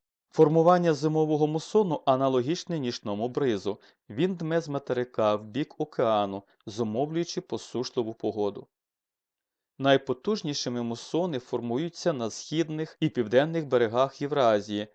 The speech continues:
на межі найбільшого в світі материка з Тихим та Індійським океанами.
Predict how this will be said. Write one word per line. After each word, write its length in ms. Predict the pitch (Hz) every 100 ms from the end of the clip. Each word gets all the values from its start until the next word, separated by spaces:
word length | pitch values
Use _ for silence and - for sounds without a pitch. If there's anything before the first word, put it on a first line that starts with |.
| _
на 140 | 113 113
межі 460 | 110 104 104 156 165 _ -
найбільшого 720 | 110 101 95 143 165 - 151
в 80 | 156
світі 400 | - 113 117 117
материка 680 | 104 104 104 98 - 110 143 _ _
з 160 | - -
Тихим 420 | - 165 - 165
та 200 | - 123
Індійським 640 | - 110 95 101 - - 104
океанами. 640 | 107 127 117 95 85 -